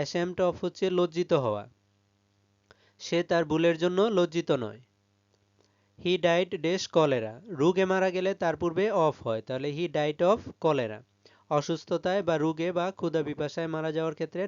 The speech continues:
died of হয়। আর যদি দুর্ঘটনা বা সহিংসতায় মারা যায় তাহলে হয় died by বা in। আর অতিরিক্ত খেয়ে বা কম খেয়ে মারা গেলে এক্ষেত্রে হয় die from। দেশের জন্য মারা গেলে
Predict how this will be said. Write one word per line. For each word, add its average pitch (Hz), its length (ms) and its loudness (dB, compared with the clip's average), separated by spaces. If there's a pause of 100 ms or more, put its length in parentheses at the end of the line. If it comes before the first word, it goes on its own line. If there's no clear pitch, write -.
died 135 180 -4 (100)
of 110 60 -2 (100)
হয়। 107 160 -8 (580)
আর 139 80 2 (120)
যদি 151 180 0 (100)
দুর্ঘটনা 170 540 2
বা 170 80 2 (100)
সহিংসতায় 170 600 -2
মারা 165 220 0
যায় 190 180 2
তাহলে 147 260 0
হয় 175 200 -2
died 139 180 -2 (100)
by 156 140 0 (140)
বা 170 80 0 (260)
in। 113 100 -4 (600)
আর 135 60 0 (100)
অতিরিক্ত 170 380 -4 (160)
খেয়ে 175 260 0 (140)
বা 156 80 -2 (160)
কম 175 180 0 (140)
খেয়ে 165 300 -2
মারা 160 260 -2
গেলে 160 180 -2 (180)
এক্ষেত্রে 156 320 -4 (100)
হয় 185 160 2 (500)
die 139 180 2 (100)
from। 120 220 0 (580)
দেশের 160 340 2
জন্য 165 160 -2 (120)
মারা 170 240 0
গেলে 175 160 0